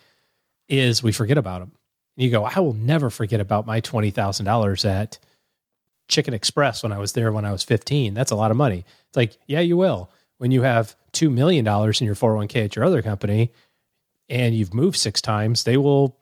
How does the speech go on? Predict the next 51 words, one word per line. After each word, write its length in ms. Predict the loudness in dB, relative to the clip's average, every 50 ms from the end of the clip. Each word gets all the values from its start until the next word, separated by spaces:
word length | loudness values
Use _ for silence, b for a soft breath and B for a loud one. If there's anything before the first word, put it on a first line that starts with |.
| _ _
lose 220 | 0 0 0 0 2
track 260 | 0 -2 -2 -2 -2
of 80 | -4 -4
you, 240 | -4 -6 -8 -8 -10
and 220 | -10 -8 -6 -2
you 120 | 0 2 4
will 260 | 4 4 4 2 2
forget 360 | -2 -2 -4 -2 0 0 0
how 100 | 2 2
to 60 | 2
log 260 | 2 2 2 2 2
in, 280 | 2 2 2 2 0 -2
and, 220 | -2 -4 -6 -8 -6
you 140 | -2 0 2
know, 180 | 2 2 2 2
and 100 | 0 0
it 100 | 0 0
just 200 | -2 -4 -2 -2
will 80 | -4
kind 200 | -4 -2 -4 -4
of 40 | -4
fade 240 | -4 -2 0 2 2
away. 380 | 2 2 0 0 -4 -8 -12 -18 _ _ _ _ _ _ _
And 160 | -2 2 2 4
then 300 | 4 2 2 0 -2 -4 _ _ _ _ _ _ _ _
you've 200 | -4 -4 0 2
lost 220 | 2 2 2 0
that 160 | -2 -4 -6 -8 -10
money. 220 | -12 -12 -12 -14 _ _ _ _ _ _ _ _ _ _ _ _ _ -6
I 100 | -4 -4
doubt 360 | -2 0 0 0 0 0 -2
that 180 | -2 -2 0 -2
you'd 100 | -2 -2
forget 220 | -2 -2 0 0
about 220 | 0 0 0 0
two 100 | 0 -2
hundred 140 | -2 -2 -4
fifty 220 | -6 -10 -12 -12 -12
thousand. 340 | -12 -12 -10 -10 -10 -12 _
<laughs> 60 | _
So, 220 | -6 -4 -2 -2 -4 -4 B B B B B
so 120 | -6 -4 -2
I 40 |
don't 120 | -2 -2 -2
think 180 | -4 -6 -4
that's 240 | -2 -4 -2 -2 0
a 40 | 0
real 280 | 0 2 0 0 -2 -4 -4 -2
issue 320 | -2 0 0 0 0 0
for 120 | 0 -2
Patrick, 460 | -2 0 0 0 0 0 -2 -2 -2